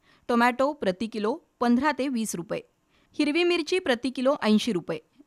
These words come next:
ढबू मिरची प्रति किलो साठ ते सत्तर रुपये, गवार प्रति किलो ऐंशी रुपये, भेंडी प्रति किलो चाळीस रुपये, बीन्स प्रति किलो शंभर रुपये, हिरवा वाटाणा प्रति किलो एकशे वीस रुपये,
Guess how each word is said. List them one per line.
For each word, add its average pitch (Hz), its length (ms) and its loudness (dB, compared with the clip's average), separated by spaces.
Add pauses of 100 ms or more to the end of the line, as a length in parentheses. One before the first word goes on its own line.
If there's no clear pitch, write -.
ढबू 226 200 -2
मिरची 240 360 0
प्रति 220 300 -6
किलो 202 280 -4
साठ 202 460 -2
ते 262 80 -2
सत्तर 247 360 -6
रुपये, 175 280 -6 (680)
गवार 269 320 6
प्रति 240 360 -6
किलो 208 360 -4
ऐंशी 214 300 2
रुपये, 185 280 -6 (540)
भेंडी 233 420 2
प्रति 220 320 -6
किलो 214 220 -2
चाळीस 208 420 -2
रुपये, 165 220 -10 (640)
बीन्स 269 380 0
प्रति 226 320 -4
किलो 226 360 -6
शंभर 220 360 -2
रुपये, 180 320 -6 (460)
हिरवा 214 260 2
वाटाणा 214 400 2
प्रति 214 320 -6
किलो 208 220 -4
एकशे 196 240 -6
वीस 185 260 -8
रुपये, 226 280 -4